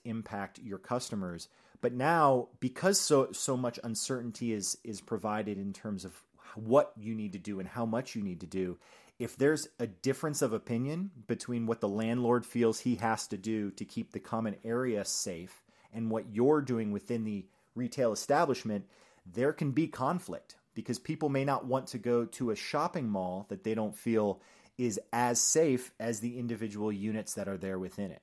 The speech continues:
So depending on what it is that's happening, I think a conversation, again, between the landlords and tenants is crucial here because it's uncharted tenant, uh, territory. It's to the benefit,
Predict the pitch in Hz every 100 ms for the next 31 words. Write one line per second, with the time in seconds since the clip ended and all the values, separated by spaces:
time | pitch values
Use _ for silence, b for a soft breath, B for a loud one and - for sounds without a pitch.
0 | - - 123 120 117 B B B B 131
1 | - 214 262 214 156 135 135 160 135 156
2 | 131 127 - 127 127 139 110 95 95 135
3 | 127 - 131 135 117 - 120 120 120 107
4 | 113 110 131 156 131 101 - 123 104 104
5 | 113 113 107 101 - 101 95 - 113 104
6 | - - 95 - - 117 - 104 95 95
7 | 90 - 123 - - 151 131 - 110 107
8 | 104 104 95 92 87 - 98 101 - -
9 | 95 85 - 127 120 - 50 - b b
10 | b b b b b - - 160 147 147
11 | 165 - 92